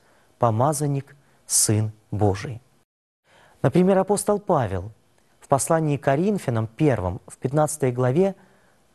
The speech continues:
говорит следующее: «Ибо я преподал вам то, что и сам принял, что Иисус умер за грехи наши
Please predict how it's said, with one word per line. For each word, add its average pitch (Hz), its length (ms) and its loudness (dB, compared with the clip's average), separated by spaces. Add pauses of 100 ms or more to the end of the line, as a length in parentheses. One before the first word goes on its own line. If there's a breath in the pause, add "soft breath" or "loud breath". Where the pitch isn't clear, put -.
(180)
говорит 147 360 2
следующее: 95 880 -4 (960)
«Ибо 160 220 4
я 180 340 2 (480)
преподал 160 440 2
вам 160 180 0
то, 190 160 0
что - 220 -2
и 185 100 2
сам 135 400 0
принял, 113 560 -2 (480 soft breath)
что - 200 2
Иисус 131 520 -2
умер 135 340 0 (460 soft breath)
за 107 160 2
грехи 110 400 0
наши 165 500 -2